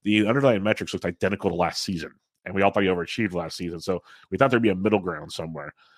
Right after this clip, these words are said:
Well, this past weekend, he, uh, hit his first home run of the year on Friday. He went four for six on Saturday, went oh for on Sunday, but we saw some life get breathed back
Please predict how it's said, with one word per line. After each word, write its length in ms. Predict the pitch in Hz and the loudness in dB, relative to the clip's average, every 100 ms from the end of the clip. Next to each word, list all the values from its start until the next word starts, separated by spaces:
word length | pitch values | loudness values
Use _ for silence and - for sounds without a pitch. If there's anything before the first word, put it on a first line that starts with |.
| _ - | _ -2
Well, 120 | 104 | 0
this 120 | 104 | 4
past 280 | - 117 - | 6 4 4
weekend, 480 | 107 101 92 85 - _ _ _ _ - | 0 0 -4 -6 -14 _ _ _ _ -10
he, 160 | 95 | -2
uh, 200 | 95 87 | 0 0
hit 120 | 87 90 | -2 -6
his 80 | |
first 220 | - 110 - | -4 -4 -4
home 120 | 107 | -4
run 100 | 107 | -2
of 40 | |
the 80 | 107 | -2
year 100 | 101 | -2
on 80 | 98 | -2
Friday. 360 | 95 90 90 87 _ _ _ _ | -2 -2 -2 -6 _ _ _ _
He 60 | 98 | -4
went 120 | 87 | -4
four 240 | - 110 | 0 2
for 140 | 107 104 | 2 -2
six 280 | - 101 - | -2 -4 -6
on 140 | 95 | -8
Saturday, 520 | 92 87 82 82 82 82 | -6 -8 -6 -6 -8 -2
went 160 | - | 2
oh 140 | 101 98 | 4 2
for 160 | 98 | 2
on 80 | 87 | -2
Sunday, 400 | - 90 85 80 _ - _ _ _ | -2 -2 -4 -8 _ -20 _ _ _
but 120 | 98 | -8
we 100 | 95 | -6
saw 320 | 95 110 107 | -4 0 0
some 280 | 98 - 95 | 0 -4 -8
life 480 | 90 92 73 - - _ _ | -2 -2 -2 -14 -20 _ _
get 180 | 98 - | -12 -8
breathed 240 | 95 92 | -6 -6
back 160 | 90 | -6